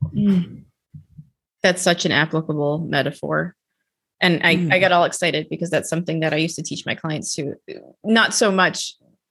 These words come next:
Speaker 1: as deep as you went, but listen, if you're struggling with your partner,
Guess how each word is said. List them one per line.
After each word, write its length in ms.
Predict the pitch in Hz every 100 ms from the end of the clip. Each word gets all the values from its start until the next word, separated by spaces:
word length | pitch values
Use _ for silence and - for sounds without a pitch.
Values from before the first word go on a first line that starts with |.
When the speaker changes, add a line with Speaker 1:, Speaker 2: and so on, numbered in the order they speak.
| _ _
Speaker 1:
as 200 | 208 190
deep 240 | - 208 196
as 160 | 202
you 160 | 226 220
went, 300 | 175 196 -
but 240 | 175 - - _ - -
listen, 240 | 226 220 175
if 100 | 180
you're 100 | 180
struggling 420 | - 202 202 196
with 180 | 185 190
your 100 | 185
partner, 540 | - 196 175 156 180